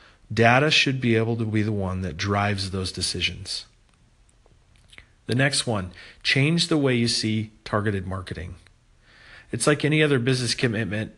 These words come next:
creating a plan, putting in place. But creating a strategy that works isn't just luck. You've gotta have the time invested in it and the hard work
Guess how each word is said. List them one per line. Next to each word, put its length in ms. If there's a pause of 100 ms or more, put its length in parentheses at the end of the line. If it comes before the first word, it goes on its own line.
(600)
creating 420
a 40
plan, 500 (240)
putting 260
in 140
place. 580 (720)
But 300
creating 360
a 60
strategy 480
that 180
works 360
isn't 260
just 220
luck. 480 (160)
You've 240
gotta 260
have 340 (300)
the 80
time 480
invested 460
in 120
it 160
and 80
the 60
hard 300
work 280